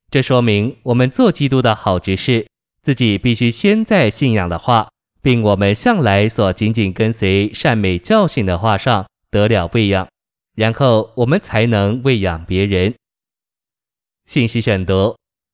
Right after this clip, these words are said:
我们在接纳信徒、过教会生活等等的生活上，要照着基督耶稣彼此思念相同的事，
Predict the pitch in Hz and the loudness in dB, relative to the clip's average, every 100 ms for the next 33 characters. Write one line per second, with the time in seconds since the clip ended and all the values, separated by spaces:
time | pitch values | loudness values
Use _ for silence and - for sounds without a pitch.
0 | _ _ _ _ _ _ - 113 120 139 | _ _ _ _ _ _ -4 0 0 0
1 | 135 120 - 247 247 160 - 135 110 101 | 0 0 0 2 2 0 0 -2 0 0
2 | 104 120 - 110 104 240 214 165 117 - | 0 0 0 0 2 0 0 0 0 0
3 | 135 139 95 98 117 104 120 120 92 87 | -2 -2 0 0 0 -2 -2 -2 -2 -2
4 | 127 131 - 90 - 120 113 _ _ _ | -2 -2 -4 -4 0 -2 -2 _ _ _
5 | - 123 117 262 240 - 107 92 113 110 | -2 2 2 2 0 2 0 0 -2 0
6 | 107 107 107 - 120 135 - _ - 123 | 0 2 0 0 0 0 -8 _ -2 0
7 | - 113 95 - 120 113 101 208 220 233 | 2 0 0 0 0 2 0 0 0 -2
8 | 107 95 95 131 117 | -2 -2 -2 0 -2